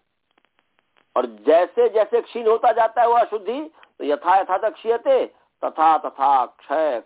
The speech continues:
क्रमानुरोधिनी ज्ञानस्यापि दीप्ति विवर्धते।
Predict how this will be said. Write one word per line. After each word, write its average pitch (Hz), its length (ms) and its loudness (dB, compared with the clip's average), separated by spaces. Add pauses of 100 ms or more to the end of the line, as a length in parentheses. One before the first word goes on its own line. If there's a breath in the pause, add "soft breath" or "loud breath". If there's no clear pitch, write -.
(120)
क्रमानुरोधिनी 127 1300 -4 (520 soft breath)
ज्ञानस्यापि 123 1300 0
दीप्ति 120 680 -8
विवर्धते। 107 1000 -2